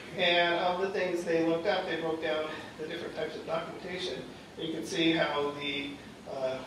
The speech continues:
welcome page is down there at the, at the end of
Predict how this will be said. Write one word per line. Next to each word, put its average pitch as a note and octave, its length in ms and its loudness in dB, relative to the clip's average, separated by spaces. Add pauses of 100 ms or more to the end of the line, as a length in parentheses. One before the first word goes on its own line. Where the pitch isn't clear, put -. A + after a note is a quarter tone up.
(120)
welcome D#3 420 2
page C#3 420 -2
is C3+ 440 -6
down C#3 180 -6
there C#3 180 -2
at C3 180 -4
the, C3+ 600 -6
at C#3+ 120 -4
the C#3+ 80 -2
end C#3 120 -2
of - 80 -4